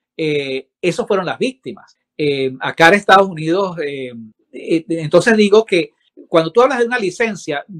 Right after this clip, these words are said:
yo, no, no hay licencia, pero hay tolerancia. Porque, mm, cuando comenzamos a indagar, resulta que, bueno, que eso no,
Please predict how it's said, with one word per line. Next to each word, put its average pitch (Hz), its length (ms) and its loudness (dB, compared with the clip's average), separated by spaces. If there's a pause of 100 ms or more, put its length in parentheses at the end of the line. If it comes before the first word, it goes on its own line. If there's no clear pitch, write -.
(140)
yo, 233 360 -2
no, 220 280 -10
no 247 100 -2
hay 311 100 0
licencia, 185 540 -4
pero 175 140 0
hay 254 100 -2
tolerancia. 135 680 -4 (180)
Porque, 214 580 2
mm, 190 360 -12
cuando 196 280 2
comenzamos 254 520 0
a 262 80 0
indagar, 196 560 -4
resulta 247 600 -10
que, 196 400 -4
bueno, 330 280 -10
que 180 80 -6
eso 220 240 -4
no, 170 600 -6